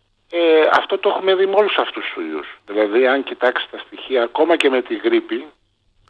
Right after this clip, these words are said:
οι, αυτοί που έχουν το μεγάλο κίνδυνο και είναι ομάδες υψηλού κινδύνου είναι οι, τα άτομα άνω των εξήντα, εβδομήντα χρονών, όπως επίσης και τα άτομα με χρόνια νοσήματα.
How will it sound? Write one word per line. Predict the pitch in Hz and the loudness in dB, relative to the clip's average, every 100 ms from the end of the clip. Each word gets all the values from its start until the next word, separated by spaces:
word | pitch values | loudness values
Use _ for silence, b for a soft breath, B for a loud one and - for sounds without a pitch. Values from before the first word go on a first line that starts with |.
| _ _ | _ _
οι, | 117 117 113 | -4 -2 0
αυτοί | 107 - 190 | 0 -2 -2
που | 165 | 2
έχουν | 165 160 | 2 2
το | 135 | -2
μεγάλο | 123 123 131 117 | -2 2 2 2
κίνδυνο | - 139 170 170 | -2 -4 -4 -6
και | 139 | -6
είναι | 151 | -6
ομάδες | 139 139 131 - | 0 0 -2 -4
υψηλού | - - 123 | -6 -6 -6
κινδύνου | - 104 170 196 190 190 | -6 -6 -6 -8 -10 -8
είναι | 170 156 | -6 -4
οι, | 123 110 113 107 104 98 - - - | -4 -4 -6 -6 -8 -10 -14 -16 -2
τα | 143 | 0
άτομα | 139 - 123 | 0 0 0
άνω | 127 117 | 0 -2
των | - 101 95 92 87 90 | -8 -12 -12 -14 -14 -14
εξήντα, | - - 127 113 | -8 -4 0 0
εβδομήντα | 98 101 107 101 | -2 -10 -8 -6
χρονών, | 101 151 190 | -6 -6 -6
όπως | 185 135 - | -8 -8 -8
επίσης | - 175 - | -6 -8 -6
και | 123 | -6
τα | 143 | -2
άτομα | 160 156 151 | -2 -2 -10
με | 147 | -8
χρόνια | 135 135 139 135 | -8 -6 -6 -4
νοσήματα. | 131 127 117 92 - | -4 -4 -4 -6 -10